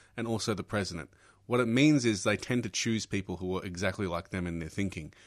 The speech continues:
And this has become increasingly the case over the years. So within the, uh, Islamic Republic system, you, you have these different factions, and they're all very similar. If you're from outside the system, they're all very similar to each other. But some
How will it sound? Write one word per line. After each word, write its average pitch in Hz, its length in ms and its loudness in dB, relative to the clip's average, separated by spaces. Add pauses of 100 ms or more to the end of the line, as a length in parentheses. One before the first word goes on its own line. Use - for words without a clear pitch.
(140)
And 110 140 -2
this 120 80 0
has 135 160 0
become 120 260 -2
increasingly 98 600 -2
the 87 100 -6
case 87 340 -6
over 98 240 -2
the 87 100 -4
years. 87 440 -6 (380)
So 113 240 4
within 160 320 8
the, 131 280 6
uh, 95 40 -8
Islamic 110 500 0
Republic 98 400 -2
system, 85 460 -4 (320)
you, - 100 -4
you 117 140 -2
have 127 160 4
these 117 160 2
different 117 340 2
factions, 95 600 0 (280)
and 120 100 2
they're 127 120 4
all 190 100 8
very 175 220 6
similar. 131 520 6
If - 160 -8
you're 123 80 -8
from 147 180 2
outside 123 420 2
the 107 60 -2
system, 107 340 -2
they're 104 120 2
all 113 140 4
very 101 200 2
similar 104 340 0
to 104 160 -4
each 87 160 -4
other. 78 260 -8
But - 180 -4
some 147 360 4